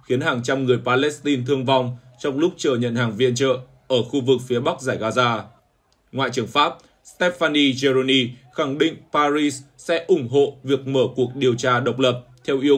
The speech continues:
cầu của Tổng thư ký Liên Hợp Quốc Antonio Guterres.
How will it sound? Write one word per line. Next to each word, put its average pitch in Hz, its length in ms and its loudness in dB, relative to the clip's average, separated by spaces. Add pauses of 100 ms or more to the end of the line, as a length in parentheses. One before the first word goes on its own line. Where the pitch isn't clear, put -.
cầu 113 280 0 (160)
của 139 160 2
Tổng 127 300 0
thư 151 180 -2
ký 127 180 0
Liên 147 160 0
Hợp 131 160 -4
Quốc 165 240 0 (260)
Antonio 127 560 0 (260)
Guterres. 127 640 0